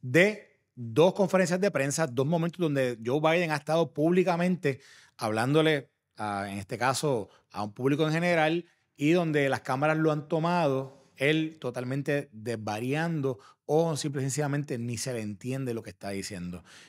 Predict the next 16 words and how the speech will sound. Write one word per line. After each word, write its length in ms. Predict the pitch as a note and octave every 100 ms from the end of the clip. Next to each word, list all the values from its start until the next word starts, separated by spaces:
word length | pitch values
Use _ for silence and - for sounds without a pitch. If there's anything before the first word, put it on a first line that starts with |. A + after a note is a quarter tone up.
| _ -
Y 160 | B2+
esto 560 | E3 F3+ - - B2 B2 - - _ _ _ _
ha 240 | B2 C#3 D3
puesto 300 | D#3 D#3 E3
en 100 | D3
relieve 960 | B2 C3 B2 B2 D3+ E3 C#3+ A#2+ A#2+ _
el 240 | B2 A#2+
deterioro 880 | A#2+ A#2 B2 A2+ C3 D#3 F#3 F#3+ F#3+ _
cognitivo 920 | - B2+ A#2+ B2 G#2+ D#3 D#3+ B2 G2+ - - -
que 120 | A2+
tiene 320 | G2+ C3+ D3+
Joe 200 | B2+ C#3
Biden 480 | C#3+ D#3+ D3+ C3+ B2
y 140 | B2 A2+
que 100 | A#2
presenta 580 | A2 C3 E3 D#3 C3